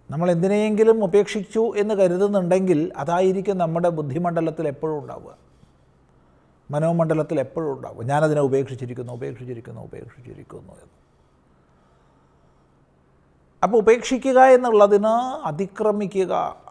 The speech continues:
അത് അപ്രസക്തമായി തീരുക എന്നാണ് അർത്ഥം. അതെങ്ങനെ? വിവേകത്തിലൂടെ. ഓരോ പദാർത്ഥത്തിൻ്റെയും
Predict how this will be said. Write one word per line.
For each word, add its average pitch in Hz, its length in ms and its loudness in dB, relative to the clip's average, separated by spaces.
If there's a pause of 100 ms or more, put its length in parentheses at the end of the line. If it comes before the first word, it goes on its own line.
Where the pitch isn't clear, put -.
(200)
അത് 160 100 -2
അപ്രസക്തമായി 220 840 0
തീരുക 170 420 -2
എന്നാണ് 151 340 -6
അർത്ഥം. - 420 -18 (800)
അതെങ്ങനെ? 226 500 0 (360)
വിവേകത്തിലൂടെ. 151 1120 0 (3250)
ഓരോ 180 280 6
പദാർത്ഥത്തിൻ്റെയും 196 1200 4